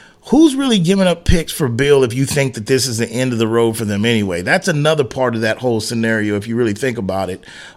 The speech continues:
Um, if everybody in the league and owners think that, "Dude, this is, he's gonna get lost anyway, so why are you calling me up and seeing if you can get a second round pick or a first round pick for Bill Belichick?"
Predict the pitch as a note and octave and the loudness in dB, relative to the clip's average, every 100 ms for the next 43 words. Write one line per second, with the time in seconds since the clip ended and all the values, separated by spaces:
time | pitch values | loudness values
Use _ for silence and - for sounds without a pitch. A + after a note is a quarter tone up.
0 | - A#2+ A2+ G#2 G2 A#2+ B2 C3 B2 B2+ | -2 2 2 2 0 -2 0 0 2 2
1 | A#2 A#2 A#2 G#2+ G#2+ B2+ A#2+ A2 G2+ G2+ | 2 2 2 0 0 0 0 -2 -2 -4
2 | G2+ B2 B2 A2+ G#2+ A2 A2+ G2 F#2+ F#2+ | 0 0 2 0 -2 -2 -4 -4 -8 -4
3 | A2+ A2 C3 A2+ A2 A#2+ B2 C#3+ A#2 B2 | -2 0 -2 -4 -8 -8 -6 -6 -4 -4
4 | G2 F2+ G2 A2+ A#2+ A#2 A#2 B2+ G2 E2+ | -6 -8 -6 -4 -2 -4 -4 -4 -4 -6
5 | E2+ G#2+ G#2+ A#2 A#2 A2+ A#2+ A2+ A2 G#2 | -6 -4 -4 -4 -4 -6 -4 -4 -2 -2
6 | G2+ G2+ A#2+ G#2+ G#2+ G#2+ G2+ F2+ - G2+ | -4 -6 -4 -4 -2 -2 -4 -4 -4 -6
7 | E2+ G2+ F#2 - A2 F2+ F2+ A#2 G2+ G#2+ | -6 -6 -6 -4 -4 -6 -6 -4 -4 -6
8 | F#2+ - A2 - E2+ G#2 F2 G#2+ G#2 D#2 | -8 -6 -8 -10 -10 -8 -6 -6 -8 -8
9 | C2 | -14